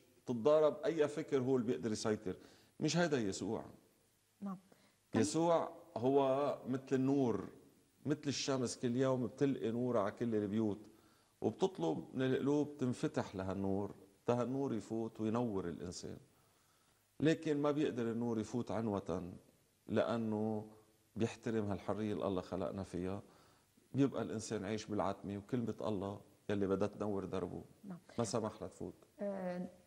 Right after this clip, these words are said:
Speaker 2: تأكيد على النقطة اللي قلتها بير مروان بما يختص شهود يهوه، بيقول كمان القديس يوحنا برسالته الثانية الفصل عشرة: "إن كان أحد يأتيكم ب-، ولا يجيء بهذا التعليم فلا تقبلوه في البيت،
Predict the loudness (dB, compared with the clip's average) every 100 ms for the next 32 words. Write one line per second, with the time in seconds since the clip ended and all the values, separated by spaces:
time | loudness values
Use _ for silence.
0 | -4 -2 -2 -2 -2 0 -2 0 0 0
1 | 0 -2 -2 -2 0 0 0 0 0 2
2 | 2 2 2 2 2 2 4 2 2 0
3 | 0 0 0 0 2 4 4 6 4 4
4 | 6 6 2 0 0 2 2 2 2 0
5 | -2 -2 -4 -2 2 4 4 4 2 0
6 | 2 2 2 0 -2 0 2 2 2 0
7 | 0 2 2 2 -2 -2 -8 0 4 4
8 | 6 4 4 2 0 -4 -4 -8 -8 -8
9 | -4 -4 0 2 4 6 4 4 0 2
10 | 4 6 6 4 2 2 2 4 2 2
11 | 2 4 2 -2 0 2 2 2 2 4
12 | 6 4 2